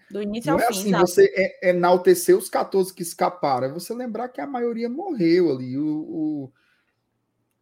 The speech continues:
Speaker 2: e todos
Speaker 1: Jovens.
Speaker 2: eram jovens e a maioria amigos, né? Tipo assim,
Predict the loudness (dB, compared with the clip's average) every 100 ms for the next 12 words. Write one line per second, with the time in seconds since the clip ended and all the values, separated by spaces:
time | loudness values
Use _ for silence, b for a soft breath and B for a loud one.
0 | -20 -2 2 6 6 4 2 -4 -10 _
1 | _ _ _ _ -18 -2 4 4 4 -2
2 | -4 -4 -4 0 0 0 -2 -6 -6 -8
3 | -8 -10 -10 -12 -14 -20 _ -18 -14 -10
4 | -10